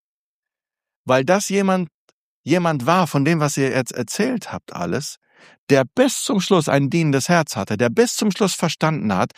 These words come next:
dass es oft Möglichkeiten, M-, Situationen gibt im Leben, wo ich mich zurückstellen muss und fragen muss, „Gott, wie kann ich dir dienen?“ Ich bin für dich da, nicht du für mich. Ich diene dir.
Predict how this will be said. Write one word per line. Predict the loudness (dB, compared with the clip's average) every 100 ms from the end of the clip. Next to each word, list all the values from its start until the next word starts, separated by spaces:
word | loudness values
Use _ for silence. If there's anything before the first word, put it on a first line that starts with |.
| -20 -20 _
dass | 0 2
es | -4 2
oft | 2 2 0
Möglichkeiten, | 0 2 0 0 -2 0 0 2
M-, | 0 -2 -8 -8
Situationen | -2 0 2 2 0 2
gibt | 0
im | 2
Leben, | 4 4 2
wo | -2
ich | 0
mich | -4 -4
zurückstellen | -8 -6 -6 -6 0 0 2
muss | 0 -2 -6 _ -20 -20 -2
und | -2 2
fragen | 2 2 2
muss, | -2 0
„Gott, | 0 0 -2
wie |
kann | -2 -4 -4
ich | -8 _
dir | -2 0
dienen?“ | 0 -2 -4 -14 _ _ -20 -20 _ _
Ich | 2 2 2 0
bin | 2 2
für | -2 -2 -2 -2 _
dich | 2 2 -4
da, | -2 0
nicht | -4 -2
du | -4
für | -2
mich. | -4 -6 -10 _ _ _ 2
Ich | 2 2
diene | 0 2 2
dir. | 2 2 2